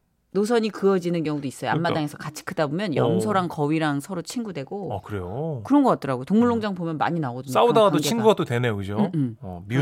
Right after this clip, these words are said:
Speaker 1: 그러니까
Speaker 2: 정도로 나보다.
Speaker 1: 약간 그게 싸우다가도 스킨십이 있으니까.
Speaker 2: 어, 부대끼면서.
Speaker 1: 네.
Speaker 2: 그렇군요.
Speaker 1: 네가 닭인지 내가 대-, 개인지 모르는 어떤.
Speaker 2: 아, 그래서
Speaker 1: 그렇죠.
Speaker 2: 오늘 그 노래를요, 어,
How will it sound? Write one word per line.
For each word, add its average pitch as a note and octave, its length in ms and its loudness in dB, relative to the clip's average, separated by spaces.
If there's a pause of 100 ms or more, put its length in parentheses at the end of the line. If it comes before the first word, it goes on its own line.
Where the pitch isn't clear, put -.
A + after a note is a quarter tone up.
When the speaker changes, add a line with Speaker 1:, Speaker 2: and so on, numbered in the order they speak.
Speaker 1:
그러니까 C3 100 2
Speaker 2:
정도로 G2 220 -2
나보다. F2 340 -8 (640)
Speaker 1:
약간 F#3+ 260 -4
그게 E3+ 200 -6
싸우다가도 B3 500 -4
스킨십이 C#4 460 -6
있으니까. D3 520 -8 (140)
Speaker 2:
어, F2 800 -8 (160)
부대끼면서. A2+ 840 -2
Speaker 1:
네. B2+ 320 -8 (120)
Speaker 2:
그렇군요. F2+ 520 -12 (560)
Speaker 1:
네가 D#3+ 180 -4
닭인지 C#3+ 680 -6
내가 D3 240 -6 (160)
대-, - 160 -14
개인지 C#3 420 -6
모르는 B2+ 340 -8
어떤. A#2 300 -14
Speaker 2:
아, - 760 -12 (240)
그래서 D#3 280 4
Speaker 1:
그렇죠. E3 220 6
Speaker 2:
오늘 C#3 320 2
그 A#2+ 80 -4
노래를요, C#3 480 2 (160)
어, F#2+ 320 -8